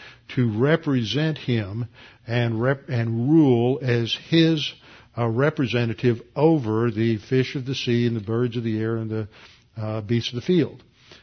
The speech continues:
And when man, as Adam, the first man, failed in that responsibility and sinned,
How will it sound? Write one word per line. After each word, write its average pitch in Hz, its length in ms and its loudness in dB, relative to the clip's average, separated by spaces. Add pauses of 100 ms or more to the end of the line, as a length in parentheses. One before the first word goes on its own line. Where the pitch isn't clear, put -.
(260)
And 127 380 0
when 117 380 -2 (360)
man, 135 680 0
as 123 400 -2
Adam, 139 400 2
the 117 80 -4
first 143 360 -4
man, 123 380 0 (220)
failed 127 600 4
in 123 360 -2
that 117 420 -6
responsibility 120 1040 -2
and 110 180 -4
sinned, 127 600 -2